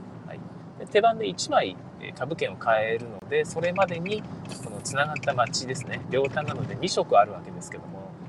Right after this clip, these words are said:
まあ、それぞれの町の株券持っている人は、持っている枚数に応じて、えー、こう、決算があるっ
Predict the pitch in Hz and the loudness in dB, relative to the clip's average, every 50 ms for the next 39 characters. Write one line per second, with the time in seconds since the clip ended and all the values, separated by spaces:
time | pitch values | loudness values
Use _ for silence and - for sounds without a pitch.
0 | - - 175 175 - 180 185 175 170 165 147 131 - - 98 101 - - - - | -10 -6 -6 0 4 4 4 6 6 4 2 0 0 -2 -2 -2 -2 -4 -6 -6
1 | 95 - - - 110 - - - - - - 147 - - - - - 170 202 - | -8 -8 -8 -10 -10 -10 -10 -10 -10 -4 -4 -2 -2 -2 -2 0 2 2 2 6
2 | - 143 117 104 - - 104 90 - - - - - - - - - 185 202 196 | 6 6 6 6 2 -2 -4 -6 -6 -8 -12 -12 -12 -12 -8 2 4 4 4 4
3 | - - - - - - - - - - - - 139 131 - - 104 98 90 95 | 2 -4 -6 -6 -8 -8 -8 -10 -10 -10 -2 0 0 0 0 -2 -2 -2 0 0
4 | 110 135 151 156 - - 175 165 151 147 147 151 151 143 - - - 180 196 196 | 0 0 2 -2 -4 -4 -4 -4 -4 0 2 2 2 2 -2 -6 -4 -2 -2 -2
5 | 196 185 - - 110 - - - - 92 85 82 82 78 - - - - - 127 | -2 -6 -8 -10 -12 -12 -12 -12 -10 -10 -10 -10 -10 -10 -12 -12 -12 -10 -8 -8
6 | - - 104 85 80 - - 69 - - - - - - - - - - - | -8 -8 -10 -12 -12 -12 -12 -14 -14 -14 -16 -16 -16 -14 -14 -14 -12 -10 -10